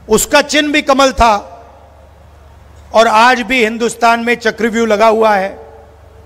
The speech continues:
उसको भी छह लोग चलाते हैं, उसका भी चिन्ह कमल का निशान है। और जैसे मैंने ये बोला, बीजेपी के लोगों को पता लगा, भाई सच बोल गया, सब खड़े हो गए।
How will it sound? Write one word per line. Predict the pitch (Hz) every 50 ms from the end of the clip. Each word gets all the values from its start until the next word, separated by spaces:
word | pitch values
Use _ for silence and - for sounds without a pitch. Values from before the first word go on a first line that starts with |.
| - - - - - - -
उसको | 226 - - - 269 247
भी | 262 277
छह | 285 - - 226 240
लोग | 247 254 247 240 -
चलाते | - 240 233 220 220 220 - 240
हैं, | 233 202 202 214 208 - - - - - - - _ _ _ _ _ - _ _ - - - - - - - -
उसका | 247 - - - 269 247
भी | 247 247
चिन्ह | 240 - 240 240 226
कमल | 220 - 202 196 190 185 175
का | 180 180
निशान | 170 160 143 - 151 127 120
है। | 101 - - - - - - - - - - - - - - - - - - - - - - - - - - - - - - - - - - - - - - - - - - - - - - - - - - - - - - - - - - -
और | 180
जैसे | 175 202 214 208 - 226
मैंने | 233 233 226 233
ये | 233 233 220
बोला, | 180 202 202 226 254 240 208 160 - - - - - - - - - _ _ _ _ _ _ _ _ _ _ _ _ _ - - - _ _ - - - - - -
बीजेपी | 135 165 196 175 226 233 - 247 240
के | 240
लोगों | 226 226 226 226 233
को | 220 226
पता | 226 220 214 240 233
लगा, | 233 226 220 233
भाई | 226 220 233
सच | 220 - 226 220 214
बोल | 202 233 240
गया, | 247 254 247 226 180 147 - - - - - - - - - _ _ - - _ _ _ - - _ _ - - - - - -
सब | - - 294 - -
खड़े | 240 269 277
हो | 269 247 240
गए। | 226 226 208 185 - -